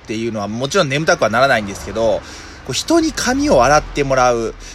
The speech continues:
人にこう、頭をこう、触られるっていうことが、多分僕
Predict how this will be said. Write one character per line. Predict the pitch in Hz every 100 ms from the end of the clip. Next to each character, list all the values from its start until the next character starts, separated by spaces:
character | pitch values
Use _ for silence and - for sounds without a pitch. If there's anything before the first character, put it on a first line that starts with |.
| -
人 | - 269
に | 240
こ | - -
う、 |
頭 | 160 247 226 151
を | 104
こ | - 98
う、 |
触 | - 120 143 196
ら | 202 196
れ | 185
る | 120
っ | - -
て | 104
い | 104 110
う |
こ | 110 107
と | 117
が、 | 110 120 95 - - - - - - - - - -
多 | -
分 | 131 117
僕 | 123 - 185 180 180 180 180 180 180 180 180 180 180